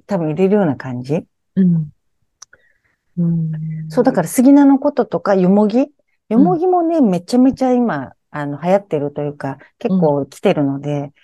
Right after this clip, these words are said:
Speaker 2: うん。うん。
Speaker 1: あの、よもぎもそうだし、あとね、松葉。
Speaker 2: うん。
Speaker 1: 松葉も、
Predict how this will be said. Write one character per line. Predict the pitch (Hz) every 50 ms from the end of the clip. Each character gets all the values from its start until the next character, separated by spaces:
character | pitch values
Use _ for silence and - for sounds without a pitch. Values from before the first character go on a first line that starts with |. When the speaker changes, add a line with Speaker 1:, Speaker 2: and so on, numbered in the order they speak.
| _ _
Speaker 2:
う | 185 185
ん。 |
う | 175 165
ん。 | 160 147 - _
Speaker 1:
あ | 151 147 147 147
の、 | 143 143 139 139 147
よ | 160 170 180
も | 180 180
ぎ | 175 180
も | 180 175 165
そ | - - 202 175
う | 147
だ | 127 127
し、 | 131 - - - 285 277 247 196 - - - - - -
あ | 233
と | 226 196 170
ね、 | 151 139 135 - _ _ _ -
松 | 165 170 196 247 - - - 180
葉。 | 135 135 127 143 170 - _ _ _ _ _ _ _ _ _ _ -
Speaker 2:
う | 185
ん。 | 190 170 147 - _ _ _
Speaker 1:
松 | - 240 302 311 - 311 214
葉 | 208 180
も、 | 151 151 165 185 185 170 156 139 135